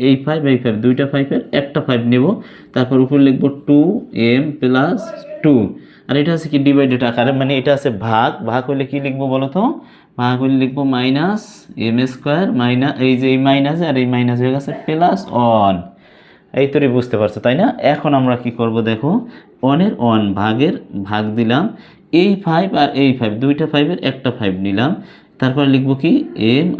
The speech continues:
আর এম যোগ করলে টু এম, খেয়াল করো, প্লাস ওয়ান মাইনাস এম স্কয়ার। এটা আছে কি? এটা আছে ভাগ। তা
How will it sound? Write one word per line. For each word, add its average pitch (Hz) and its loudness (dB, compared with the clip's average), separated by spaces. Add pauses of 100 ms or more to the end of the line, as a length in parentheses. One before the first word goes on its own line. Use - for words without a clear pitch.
আর 117 0 (140)
এম 110 0
যোগ 113 -2
করলে 139 0 (240)
টু 131 2 (140)
এম, 95 0 (460)
খেয়াল 113 -2
করো, 117 2 (440)
প্লাস 147 2 (200)
ওয়ান 120 2 (160)
মাইনাস 123 2 (440)
এম 110 0 (140)
স্কয়ার। 98 -2 (500)
এটা 170 4
আছে 143 0
কি? 120 0
এটা 131 4
আছে 139 0 (140)
ভাগ। 113 2 (120)
তা 123 2